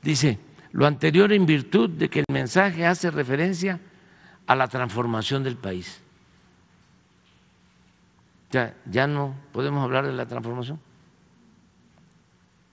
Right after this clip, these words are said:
Lo cual, en términos de la Declaración de Principios de Morena, su programa de acción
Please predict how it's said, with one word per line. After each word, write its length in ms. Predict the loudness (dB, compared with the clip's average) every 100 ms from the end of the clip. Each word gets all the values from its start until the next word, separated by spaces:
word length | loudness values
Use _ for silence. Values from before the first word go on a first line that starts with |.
| _ _ _ _ _ _ _ _ _ _ _ _ _ _ _ _ _ _ _ -2
Lo 160 | -2
cual, 360 | 4 4 4 -2 -8
en 120 | -2
términos 520 | 0 0 0 -2 -2
de 100 | -2
la 140 | -2
Declaración 540 | -4 -6 -8 -6 -4 -4
de 80 | -4
Principios 440 | -6 -6 -4 -2
de 80 | -2
Morena, 460 | 0 0 0 -2 -8 -18 -10
su 160 | -8
programa 360 | -4 -2 0 0
de 100 | -2
acción 380 | -2 -2 -2